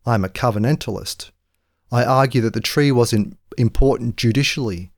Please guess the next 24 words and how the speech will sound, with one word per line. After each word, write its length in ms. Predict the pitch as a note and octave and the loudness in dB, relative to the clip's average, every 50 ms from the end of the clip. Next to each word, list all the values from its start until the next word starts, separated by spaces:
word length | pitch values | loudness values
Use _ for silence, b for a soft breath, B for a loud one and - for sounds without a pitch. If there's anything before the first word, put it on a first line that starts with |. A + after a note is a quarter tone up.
| _ _ _ _ _ _ _ _ _ _ - | _ _ _ _ _ _ _ _ _ _ -8
There 260 | B2+ A2 B2+ B2 A#2+ | -2 0 2 2 4
was 180 | A#2 A#2+ A2+ A#2+ | 4 2 2 2
a 40 | A2 | 0
legal 440 | A2 A#2 B2+ C#3 C#3+ C#3+ C#3 A2+ | 0 2 2 2 2 2 0 0
boundary 720 | F#2+ - A2+ A2+ A#2+ B2+ C3+ B2 A#2 G#2 F#2+ F#2+ F#2+ F#2+ - - | 0 0 0 0 0 0 0 -2 -2 -4 -4 -4 -4 -6 -6 -4
around 380 | G#2 G#2 G#2+ G#2 G#2 G2+ - | -2 -2 0 0 0 -2 -2
property 420 | - - C3+ C3 - A#2 G#2+ G#2+ - | -4 -4 -2 -2 -2 -4 -4 -4 -4
owned 260 | G#2+ G#2 G#2 G2+ F#2+ | -2 -2 -2 -2 -2
by 180 | G#2 G2 F#2+ F#2+ | -2 -2 -4 -4
God. 560 | - - A#2 A#2 C3 B2 G2 F#2 - - - - _ _ _ _ _ _ _ _ _ _ _ _ _ _ - | -4 -2 -2 -2 0 0 -2 -4 -8 -12 -18 -20 _ _ _ _ _ _ _ _ _ _ _ _ _ _ -6
So 140 | - - A#2+ | -4 0 2
when 240 | B2 C3+ B2 A#2 - - - | 2 2 2 2 0 -4 -4
Adam 340 | - B2+ C#3 D3 B2+ G#2+ G2+ | -2 0 0 0 0 0 0
violated 680 | F#2 - A2 A#2 B2 C3+ C#3 B2 G#2+ G2+ G2 - G2 | 0 0 0 0 2 0 0 0 0 -2 -2 -4 -6
the 80 | F#2 F2+ | -8 -6
boundary, 680 | F#2 G#2+ G#2+ A#2+ D3+ E3 D3+ A2+ F2+ F2+ F#2+ G2+ G#2+ - _ | -4 -2 -2 -2 0 -2 -2 -4 -6 -8 -8 -10 -14 -16 _
he 120 | - A#2+ | -6 -6
broke 340 | A2 - C3 A#2 A2+ - - | -4 0 0 0 0 -2 -2
God's 320 | - A2 G#2 G2+ - - | -2 -2 0 -2 -2 -6
covenant. 640 | - - - C3 C#3 C#3 C3+ G#2 F2 F2+ - - - - _ _ _ _ _ _ _ _ _ | -10 -8 -6 -4 -4 -2 -4 -4 -6 -6 -10 -14 -16 -18 _ _ _ _ _ _ _ _ _
He 140 | - A#2+ A2 | -4 -4 -2
stole 400 | - - - A#2+ A#2+ B2 B2 A#2 | -2 -2 0 0 2 2 0 0
from 260 | - - F#2+ F2+ F2+ | -2 -6 -8 -6 -6
God. 440 | - G#2+ A#2 B2 G#2+ E2+ E2 - | -6 -6 -4 -4 -4 -6 -8 -12